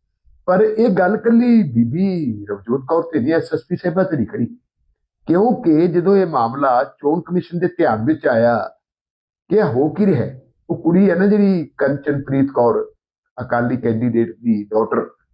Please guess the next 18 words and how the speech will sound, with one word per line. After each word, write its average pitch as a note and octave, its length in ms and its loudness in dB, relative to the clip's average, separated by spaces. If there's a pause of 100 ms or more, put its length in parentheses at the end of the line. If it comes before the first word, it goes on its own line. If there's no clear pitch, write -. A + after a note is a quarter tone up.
(280)
ਉਹਨਾਂ C3 180 0
ਦੀ C3 100 0
ਬੇਟੀ, G#2+ 580 0 (440)
ਉਹ G3+ 140 0
ਕਹਿੰਦੇ A3 220 2
ਜਾ D3+ 240 0
ਰਹੀ B2+ 220 -2
ਸੀ - 180 -14
ਕਿਤੇ - 460 -10 (400)
ਕੰਪੇਨ A#2+ 400 0
ਤੇ E3 60 0
ਉੱਥੇ D#3+ 200 0
ਜਾ C#3 200 0
ਰਹੀ D#3 160 0
ਸੀ E3+ 180 -12
ਤੇ F3+ 120 -2
ਪ੍ਰਾਈਵੇਟ E3 560 -2
ਗੱਡੀ F#3+ 380 0